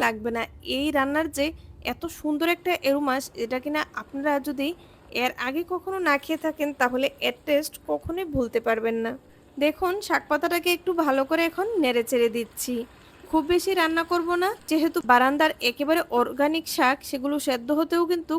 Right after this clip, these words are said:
খুব বেশি সময় লাগবে না। কিছুক্ষণ হালকা হাতে একটু নেড়ে চেড়ে দিচ্ছি, আর আলুটাকে একটু আলতো করে ভেঙে দিচ্ছি, যাতে করে রান্নাটা একটু মাখা মাখা হয়। এই তো দেখুন হালকা কয়েকটা আলুর পিস আমি ভেঙে দিলাম। এই রান্নাটা আমি প্রথম যেদিন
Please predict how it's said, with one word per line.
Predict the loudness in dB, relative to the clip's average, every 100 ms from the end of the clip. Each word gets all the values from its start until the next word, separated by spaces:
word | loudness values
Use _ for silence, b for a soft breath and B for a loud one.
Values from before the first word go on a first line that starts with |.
| -2
খুব | -2 0
বেশি | 0 -2 -2
সময় | -2 0 0
লাগবে | 0 -2
না। | -4 -6
কিছুক্ষণ | -8 -6 -6 -4 0
হালকা | 0 0 -2
হাতে | -2 -2 -6
একটু | -4 -2
নেড়ে | 0 0
চেড়ে | -2 -2 -2
দিচ্ছি, | -6 -2 -4 -4 B B -4
আর | -4 -2 0
আলুটাকে | 0 2 0 -2 -6 -6 -10
একটু | -8 -4 -4 0 0
আলতো | 2 -2 -2
করে | -2 0
ভেঙে | 0 0 0 -2
দিচ্ছি, | -4 -6 -2
যাতে | -2 -4 -4
করে | 0 0 -2 B B 0
রান্নাটা | 2 2 0 -2
একটু | -2 -2 2
মাখা | 0 0 -4
মাখা | -4 -4 -6
হয়। | -6 -6 -4 -6
এই | -4
তো | -2
দেখুন | -2 -2 -4 -6 B B B 0
হালকা | 2 2 0 0
কয়েকটা | -2 -2 -4 0
আলুর | 0 0 0
পিস | -2 -2 -4
আমি | -4 -2 -2
ভেঙে | -2 -2 -4
দিলাম। | -2 -4 -4 -8 -20 -20 -20 -20 -6 -2
এই | 0
রান্নাটা | 0 -2 -2 0
আমি | 0 -2
প্রথম | -2 -2 -2 -4 -2
যেদিন | -2 -2